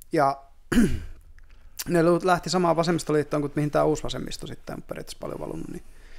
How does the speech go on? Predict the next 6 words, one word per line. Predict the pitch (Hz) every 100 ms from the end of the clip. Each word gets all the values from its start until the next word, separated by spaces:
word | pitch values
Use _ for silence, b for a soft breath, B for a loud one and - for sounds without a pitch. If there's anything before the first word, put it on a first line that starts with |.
| b b
se | - 165
on | 160
aiheuttanut | 151 - 143 139
siis | - - - - -
Suomen | - 156 147
vasemmisto | 139 139 139 - -